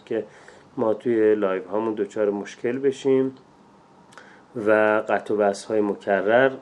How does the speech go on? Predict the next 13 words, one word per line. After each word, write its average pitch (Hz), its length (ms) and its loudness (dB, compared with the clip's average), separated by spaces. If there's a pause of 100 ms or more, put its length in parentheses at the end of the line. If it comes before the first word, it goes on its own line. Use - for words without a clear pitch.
دوستان 110 420 -4
رو 117 60 -4
اذیت 101 480 0
کرده. 90 360 -8
این 120 200 -2
خاطر 127 640 2 (600)
تصمیم 120 400 2
گرفتیم 113 580 0
که 110 440 -2
به 104 80 -4
جای 104 180 2
اینکه 104 600 0
صحبت‌های 101 1000 -2